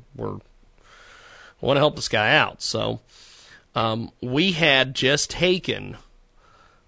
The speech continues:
um, we had just, we just had leftovers. We had, uh, some breadsticks. In fact, most of the breadsticks didn't even touch. We had breadsticks. Um,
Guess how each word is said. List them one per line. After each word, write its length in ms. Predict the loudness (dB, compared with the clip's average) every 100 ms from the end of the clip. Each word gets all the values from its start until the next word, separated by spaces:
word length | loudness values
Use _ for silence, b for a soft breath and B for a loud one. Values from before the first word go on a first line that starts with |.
| _ -4
um, 480 | -2 -2 -4 -8 -6
we 200 | 0 2
had 140 | 2
just, 240 | 0 -2 -8 -12 -4
we 100 | -2
just 180 | 0 4
had 140 | 2
leftovers. 560 | 4 0 -2 -10 -14 -8
We 140 | -6 -2
had, 540 | 0 2 2 0 -8 -10
uh, 440 | -6 -4 -4 -6 -10
some 180 | -10 -2
breadsticks. 680 | 0 0 -2 -2 -4 -12 -14 -20
In 320 | -20 -20 -20 -4
fact, 280 | -4 -4 -12 _ -6
most 240 | -4 -2
of 40 |
the 60 | -2
breadsticks 320 | -2 -4 -10
didn't 200 | -10 -10
even 180 | -10 -8
touch. 360 | -4 -4 -4 -14 B B B B B -8
We 100 | -6
had 140 | -4
breadsticks. 560 | -4 -4 -2 -2 -2 -14 b b b b b -12
Um, 600 | -10 -10 -10 -12 -14